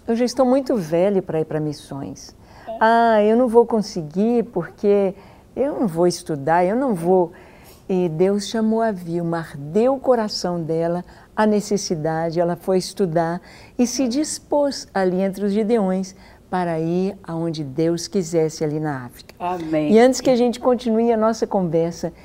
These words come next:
Speaker 1: eu sei que você quer ver um pouquinho da Vilma ali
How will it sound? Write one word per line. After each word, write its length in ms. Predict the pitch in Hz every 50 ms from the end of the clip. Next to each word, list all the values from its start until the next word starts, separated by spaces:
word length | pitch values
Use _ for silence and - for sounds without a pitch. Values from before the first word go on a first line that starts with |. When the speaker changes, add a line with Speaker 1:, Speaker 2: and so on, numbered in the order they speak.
| - - - -
Speaker 1:
eu 100 | - 180
sei 260 | 170 170 - 190 185 190
que 100 | - 175
você 260 | 185 190 - 208 180
quer 160 | - 196 180
ver 180 | 160 185 185 175
um 100 | 180 165
pouquinho 680 | - 185 175 165 - - - 220 220 220 220 220 202 214 - - - - - -
da 180 | 233 311 320
Vilma 720 | 294 247 214 190 190 214 226 226 226 226 220 226 233 233 233 - - - - -
ali 720 | - 247 247 233 214 202 190 190 185 202 208 220 240 247 -